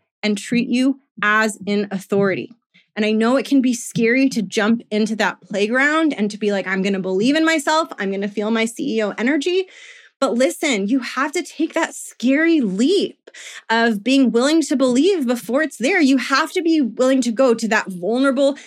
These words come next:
terrifying place that you maybe really don't want to go to, where you believe in yourself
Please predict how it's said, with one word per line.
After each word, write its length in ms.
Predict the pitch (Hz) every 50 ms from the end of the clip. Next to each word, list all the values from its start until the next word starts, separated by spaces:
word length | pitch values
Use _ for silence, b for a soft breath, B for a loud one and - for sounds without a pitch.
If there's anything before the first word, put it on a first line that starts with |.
| B B B B -
terrifying 640 | - - 262 262 311 349 311 - 330 311 302 285
place 300 | 269 - 302 302 294 240
that 100 | 233 202
you 140 | 220 214 214
maybe 340 | 233 226 247 285 269 294 294
really 640 | 240 196 190 190 208 208 233 262 302 339 349 370 339
don't 380 | 262 240 269 285 320 277 156 220
want 220 | 277 285 277 277
to 100 | - 240
go 320 | 202 - 220 226 233 262 262
to, 460 | 262 - 220 190 135 104 101 202 B B B B B B B
where 240 | 214 226 220 220 208
you 400 | 202 175 190 226 269 320 339 277
believe 580 | 233 233 277 269 214 190 226 240 294 370 392 392
in 140 | 320 269
yourself 800 | 220 190 190 185 - - 180 175 214 285 370 403 392 - - _